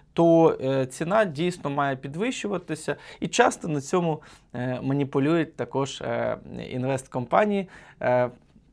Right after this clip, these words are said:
починаємо потрошки вже прожарювати, да? Тому, е, дійсно потенціал зростання ціни зараз там дві тисячі доларів чи євро, е,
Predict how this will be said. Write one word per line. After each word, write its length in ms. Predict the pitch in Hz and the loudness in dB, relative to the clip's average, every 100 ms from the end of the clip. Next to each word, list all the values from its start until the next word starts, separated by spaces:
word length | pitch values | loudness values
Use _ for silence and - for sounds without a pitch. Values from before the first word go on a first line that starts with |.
| - | -10
починаємо 520 | 127 135 143 151 131 | -8 -4 -2 -2 -4
потрошки 420 | 127 123 123 120 | -6 -6 -6 -6
вже 120 | 117 | -6
прожарювати, 760 | 117 - 117 120 107 101 - - | -6 -6 -2 -2 -2 -6 -8 -12
да? 180 | 156 175 - - - - | -12 -12 -16 -20 -20 -2
Тому, 480 | 147 175 202 190 - | 2 6 8 6 4
е, 200 | 147 147 | 4 4
дійсно 400 | 147 247 - 175 | 2 -4 0 -2
потенціал 580 | 170 160 165 - 160 139 | -2 -2 -4 6 6 6
зростання 540 | 135 131 - 139 135 | 2 0 2 2 0
ціни 460 | 135 165 180 247 294 _ - | -2 -2 0 -2 -4 _ -8
зараз 540 | 131 143 135 127 - - | 4 6 6 2 -4 -10
там 240 | - 117 | -8 -8
дві 220 | 123 147 | -2 0
тисячі 540 | 160 147 - - 120 113 - - | 2 -2 -4 -6 -4 -4 -8 -10
доларів 500 | 123 127 127 117 131 | 0 2 2 -2 -6
чи 160 | - 120 | -10 -4
євро, 360 | 123 120 117 - - - - - | -2 -2 -4 -10 -20 -20 -20 -8
е, 360 | 117 117 120 | -6 -4 -4